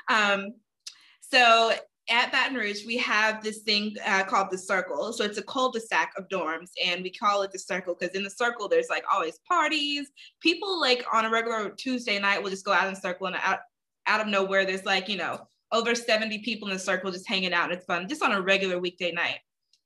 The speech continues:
Um, and then after about, you know, eleven o'clock, the campus police, they come, they tell everybody to go inside the dorms 'cause curfew, whatever, you know, whatever. The night Obama won, people were running,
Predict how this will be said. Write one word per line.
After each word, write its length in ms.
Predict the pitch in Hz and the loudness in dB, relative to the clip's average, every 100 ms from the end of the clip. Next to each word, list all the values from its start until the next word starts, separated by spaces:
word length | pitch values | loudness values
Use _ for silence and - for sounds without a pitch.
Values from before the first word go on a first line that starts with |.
| _ _ _ _ _ _ 226 | _ _ _ _ _ _ 4
Um, 500 | 208 196 196 208 214 | 8 8 6 2 -2
and 120 | 247 | 2
then 340 | 285 294 294 | 4 4 4
after 380 | 294 226 233 254 | 2 0 0 -4
about, 400 | 220 220 208 - | 0 2 2 0
you 40 | 226 | -4
know, 220 | 185 185 | -2 -2
eleven 300 | 185 190 196 | 0 0 -2
o'clock, 460 | 190 208 175 180 | -4 0 0 0
the 60 | 190 | -8
campus 380 | - 185 190 190 | -4 -4 -4 -10
police, 320 | 202 175 185 | -4 -2 -2
they 120 | 185 | -4
come, 240 | 185 180 175 | 0 0 0
they 100 | 170 | -2
tell 160 | 180 | -2
everybody 240 | 175 170 170 | -2 0 0
to 60 | |
go 100 | 170 | 0
inside 240 | 165 165 151 | -4 -4 -6
the 60 | 165 | -4
dorms 480 | 196 190 185 185 - | -2 0 0 -2 -10
'cause 140 | - | -12
curfew, 460 | 196 180 180 180 160 | -4 -4 -4 -10 -8
whatever, 560 | 160 170 175 170 175 226 | -4 -4 -2 -4 -6 -8
you 80 | |
know, 140 | 190 139 | -16 -14
whatever. 360 | 180 160 - 143 _ _ _ _ _ _ _ - _ _ | -8 -8 -8 -18 _ _ _ _ _ _ _ -20 _ _
The 80 | 202 | -2
night 220 | 226 247 | 2 2
Obama 420 | 269 214 208 196 175 | 2 2 2 2 -4
won, 440 | 170 143 190 190 _ _ _ _ _ _ _ _ _ _ | -4 -6 -10 -16 _ _ _ _ _ _ _ _ _ _
people 380 | - 302 320 311 | 0 0 2 -2
were 220 | 233 202 | 0 -2
running, 640 | 190 196 190 139 185 208 | 0 2 2 -2 -6 -14